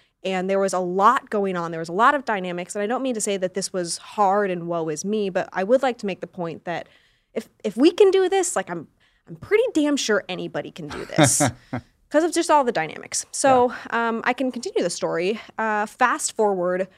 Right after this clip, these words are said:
Speaker 1: quite a few years, Brandon and I decided to, I don't know if we decided, Brandon and I fell in love. And I told Mom, Mom and I had a conversation about it.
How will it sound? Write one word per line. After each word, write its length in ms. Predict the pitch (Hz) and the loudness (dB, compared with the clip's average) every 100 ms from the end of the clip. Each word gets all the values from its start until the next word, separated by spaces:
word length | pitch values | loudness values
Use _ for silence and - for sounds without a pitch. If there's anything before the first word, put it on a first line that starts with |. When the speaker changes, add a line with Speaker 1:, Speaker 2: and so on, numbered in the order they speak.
| _ | _
Speaker 1:
quite 240 | - 277 349 | 0 0 0
a 40 | |
few 180 | 247 214 | -2 -4
years, 360 | 175 151 165 | -4 -4 -4
Brandon 260 | - 202 208 | 0 0 2
and 100 | 214 | 0
I 140 | 202 | -2
decided 500 | 202 196 180 170 170 175 | -4 -2 -2 -2 -4 -6
to, 480 | 175 165 160 170 165 _ _ _ _ _ _ _ | -4 -4 -2 -4 -4 _ _ _ _ _ _ _
I 40 | 214 | -8
don't 120 | 214 | -6
know 60 | 170 | -6
if 80 | |
we 80 | 156 | -8
decided, 500 | - 156 165 - 190 | -8 -4 -4 -6 -4
Brandon 200 | 220 226 | 0 2
and 60 | 220 | 2
I 40 | |
fell 160 | 196 - | -2 -2
in 80 | 139 | -4
love. 240 | 76 - - | -8 -10 -12
And 340 | 208 190 175 | -6 -4 -4
I 60 | - | -4
told 480 | - 175 180 196 247 - _ _ _ _ _ | -2 0 2 0 -4 -8 _ _ _ _ _
Mom, 380 | 190 156 - 208 | -6 -4 -4 -6
Mom 180 | 170 165 | -6 -6
and 100 | 170 | -8
I 60 | |
had 100 | 196 | -8
a 60 | 185 | -6
conversation 420 | 196 202 151 156 | -8 -8 -10 -10
about 160 | 151 135 | -10 -10
it. 140 | - | -10